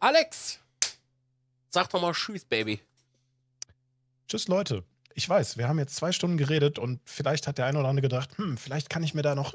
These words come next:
Speaker 2: irgendwelche Sachen rausziehen, die mich schlauer machen.“ Und ich bin mir sicher, das hat nicht so ganz geklappt. Aber hey, wir sind ja auch kein Tutorial, sondern wir erzählen nur ein bisschen, was wir so erlebt haben. Ich fand das sehr geil. Es hat mir Spaß gemacht und ich glaube, ähm, dass, ähm,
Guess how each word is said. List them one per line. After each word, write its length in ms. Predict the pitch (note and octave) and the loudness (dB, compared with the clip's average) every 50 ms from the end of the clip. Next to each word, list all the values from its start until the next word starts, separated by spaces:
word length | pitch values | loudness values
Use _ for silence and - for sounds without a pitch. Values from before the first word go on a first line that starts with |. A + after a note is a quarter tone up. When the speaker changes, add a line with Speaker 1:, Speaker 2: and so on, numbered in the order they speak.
| - | -4
Speaker 2:
irgendwelche 440 | - F3+ F#3+ F#3 D#3 D#3+ D#3 D3 - | -2 -2 -2 0 -2 -4 -4 -4 -4
Sachen 240 | C#3+ C3 D#3 - C3+ | -4 -6 -4 -4 -4
rausziehen, 500 | C3 A#2+ D3 D3+ - - - D3+ D3 C#3+ | -4 -2 -4 -4 -4 -2 0 0 2 2
die 120 | C3 C#3+ | 2 2
mich 140 | D3+ D3 - | 0 0 0
schlauer 260 | - - D#3 E3+ D3 | -2 0 2 2 2
machen.“ 260 | A#2 A2+ G#2+ - A#2 G#2+ | 2 0 -2 -2 -4 -6
Und 140 | G#2+ G#2+ | -6 -6
ich 100 | B2 - | -6 -2
bin 100 | - C#3 | 0 2
mir 120 | C3+ C#3 C3+ | 2 2 2
sicher, 440 | B2+ D3+ - D3+ C#3+ C#3 C#3+ - _ _ _ | 2 2 4 4 4 2 2 -2 _ _ _
das 260 | - C3 C#3+ - - - | -4 -4 -2 -2 -2 -2
hat 220 | C#3+ C#3 - - | -4 -2 0 2
nicht 140 | D#3 D#3+ - | 2 2 2
so 100 | - A#2 | 2 0
ganz 180 | G#2+ G2+ G#2+ - | 0 -2 -4 -4
geklappt. 420 | - G#2 - B2 - - - - | -6 -4 -2 -2 -4 -4 -2 0
Aber 420 | A2 A#2 A#2+ B2 B2 B2+ C3 - - - _ _ - | 0 2 4 4 4 4 2 0 -2 -8 _ _ 2
hey, 400 | - B3+ A#3 G3+ E3 C3 A#2 A2+ | 4 6 6 8 6 4 4 4
wir 80 | C#3 D3+ | 4 4
sind 160 | E3 G3+ F#3 | 4 4 4
ja 80 | D3+ | 4
auch 140 | C#3 D3+ D3 | 4 4 4
kein 200 | - - D#3 D3 | 2 2 0 2
Tutorial, 600 | C3 C3+ A#2+ - - - B3 B3+ G#3+ E3+ E3 F3+ F#3 | 2 0 -2 0 2 4 6 8 8 6 6 4 2
sondern 260 | D3 C#3+ C3+ C#3+ C#3 | 2 0 2 2 2
wir 80 | C#3 | 0
erzählen 320 | C3 B2 - - D#3 D3+ D3 | 0 -2 -2 0 0 2 4
nur 100 | C3+ C3+ | 4 4
ein 60 | B2+ | 2
bisschen, 240 | B2+ D#3 - - C3+ | 2 0 0 0 0
was 160 | B2 C3 - | 0 0 0
wir 100 | B2 A#2 | -2 -2
so 80 | G#2+ A2 | -2 -2
erlebt 300 | G#2+ A2 C3+ F#3 - - | 0 0 -2 -2 0 0
haben. 200 | G#2+ F#2 F#2 F#2+ - - - - _ | 0 0 -2 -4 -10 -18 -20 -20 _
Ich 120 | - D3 - | -8 -4 -2
fand 100 | G#3+ G#3+ | 0 0
das 140 | F#3 - - | 0 -2 -2
sehr 100 | D#3 C#3 | 0 2
geil. 300 | A#2 G#2 G2 G#2 A2 - _ | 2 2 2 2 -2 -4 _
Es 100 | - - | -10 -10
hat 80 | D3+ | -10
mir 60 | C3 | -10
Spaß 280 | C3 - - G2 G2 - | -10 -8 -6 -8 -6 -6
gemacht 200 | - A#2+ B2+ C3+ | -4 -4 -4 -4
und 120 | - A2+ | -4 -8
ich 80 | A2 - | -12 -8
glaube, 420 | - A2 G2+ A2+ C#3 E3 G#3 C4 - | -4 -2 0 2 2 0 0 -2 -2
ähm, 440 | E3 E3+ F3+ F3+ F3 F3 F3 E3+ E3 - | -2 -2 0 0 0 0 0 0 -2 -2
dass, 360 | C3+ C#3+ - - - - - A2 | -4 -4 -4 -6 -10 -10 -8 -4
ähm, 1120 | B2+ C3+ C#3 C3+ C3+ C3+ C3+ C3+ C3+ C3 C3 C3 C3 C3 B2+ B2+ B2 B2+ B2+ B2 B2+ A#2+ G#2+ | -2 0 0 2 2 2 2 2 2 2 0 0 0 -2 -2 -4 -4 -6 -6 -8 -10 -12 -16